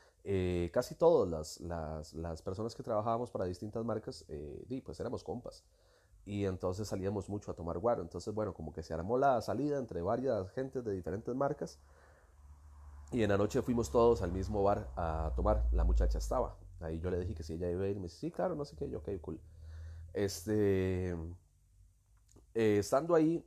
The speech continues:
eh, empecé a hablar con la mae de la mesa, no sé qué, no sé cuánto, y la mae me dice que bailemos. Eh, creo que ya les había contado que yo, a pesar de que sí sé bailar, no me gusta hacerlo para nada. Es una de las actividades que no me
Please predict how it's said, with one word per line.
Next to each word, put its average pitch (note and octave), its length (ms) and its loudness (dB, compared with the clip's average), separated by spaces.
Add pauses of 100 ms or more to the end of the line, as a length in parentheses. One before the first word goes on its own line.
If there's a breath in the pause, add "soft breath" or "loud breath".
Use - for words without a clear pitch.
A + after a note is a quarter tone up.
eh, F#2+ 420 0
empecé - 240 -2
a - 20 6
hablar C3 180 4
con C#3 140 0
la B2 60 2
mae C3+ 120 2
de C3+ 60 4
la C3+ 80 2
mesa, D3+ 280 0
no A#2+ 80 -4
sé - 100 -10
qué, C3+ 100 -4
no C3 80 0
sé C3+ 80 -12
cuánto, D#3 420 -2
y C3 120 -2
la B2 100 0
mae A2 180 0
me G2+ 120 -2
dice D#2+ 260 -6
que F#2 120 -6
bailemos. D#2 640 -4 (600 soft breath)
Eh, F2+ 420 2
creo C#3 160 2
que C3+ 80 -10
ya B2+ 100 4
les C3+ 180 2
había A2 180 2
contado G#2 640 2
que E2 280 -4
yo, G2+ 380 4
a - 100 -4
pesar F2 240 -4
de - 100 -6
que - 100 -10
sí D3+ 180 -6
sé - 120 -4
bailar, G#2 360 2
no F#2+ 160 -4
me G#2 100 -2
gusta A2 520 -4
hacerlo F2 440 -6
para G#2 160 -2
nada. G#2 220 -2
Es F#2+ 100 -10
una F#2 280 0 (540 soft breath)
de - 60 -20
las D#2+ 140 -2
actividades E2+ 540 2
que F2+ 140 -2
no F2+ 140 0
me E2+ 400 0